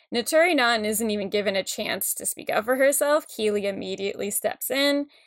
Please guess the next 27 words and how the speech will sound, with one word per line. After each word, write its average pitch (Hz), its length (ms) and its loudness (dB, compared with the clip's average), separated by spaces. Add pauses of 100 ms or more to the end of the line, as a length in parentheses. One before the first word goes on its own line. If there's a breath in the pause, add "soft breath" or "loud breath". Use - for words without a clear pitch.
(300 soft breath)
and 208 260 0
says, 190 300 0
like, 196 220 0
"Oh, 339 300 4
no, 320 180 4
no, 294 200 4
no, 269 200 4
no, 247 180 2
it 233 40 4
was 247 100 6
completely 277 520 2
blown 233 360 2
up. 214 320 4
It 214 60 2
was, 214 180 0
nothing 269 360 2
happened. 208 560 0
It 196 60 -2
was 196 80 -4
completely 214 500 -4
blown 202 360 0
out 196 120 2
of 208 80 -4
proportions 208 600 0
by 208 140 2
the 196 100 0
media. 202 640 0